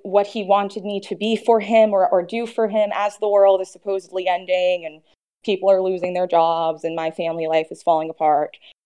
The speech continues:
and so on. So I, uh, went through the summer and I made the decision to buy the house, you know, all on my own. I didn't even tell my father. I didn't tell anybody. I bought the house by myself. Um, I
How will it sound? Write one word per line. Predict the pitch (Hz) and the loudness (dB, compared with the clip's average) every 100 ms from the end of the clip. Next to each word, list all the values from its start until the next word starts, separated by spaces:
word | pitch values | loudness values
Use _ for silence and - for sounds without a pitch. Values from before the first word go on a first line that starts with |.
| _ | _
and | 196 202 | -6 0
so | 294 262 | 4 4
on. | 180 170 | 4 -4
So | - 294 277 277 254 - - - | -2 2 4 2 -2 -8 -16 -4
I, | 254 254 247 | 0 0 0
uh, | 240 247 | 0 0
went | 214 302 359 | 0 -4 -4
through | 370 370 | -10 -10
the | |
summer | 381 - 196 214 294 330 _ _ _ _ - | -10 -10 -8 -8 -8 -12 _ _ _ _ -12
and | 190 185 185 190 - | -6 -6 -6 -10 -10
I | 185 180 180 180 - | -4 -2 -2 -4 -8
made | 196 208 208 | -6 -4 -4
the | |
decision | 226 233 240 220 214 202 202 - | -4 -4 -2 -2 0 -2 -4 -10
to | 214 190 | -8 0
buy | 180 185 | 2 2
the | 233 | 2
house, | 185 180 247 - | 4 2 2 -6
you | 196 | -6
know, | 175 | 2
all | 196 214 | 4 6
on | 262 | 4
my | 294 | 0
own. | 226 202 269 - _ _ _ | -2 -2 -6 -14 _ _ _
I | 190 185 | -6 -6
didn't | 196 196 - _ _ _ _ | -8 -12 -20 _ _ _ _
even | 202 202 | -14 -12
tell | 208 | -6
my | 208 254 | -4 -4
father. | 170 175 190 | -4 -2 0
I | 196 | 0
didn't | 185 180 | -4 -10
tell | - 185 | -4 -4
anybody. | 170 170 165 185 | -2 -4 -2 -2
I | 170 | 0
bought | 170 170 | -2 -2
the | |
house | 190 190 - | -6 -6 -2
by | 170 | -4
myself. | 202 226 180 226 - _ _ _ _ _ 196 | -4 -2 -2 -2 -8 _ _ _ _ _ 2
Um, | 190 180 - | 2 2 -2
I | 175 | -4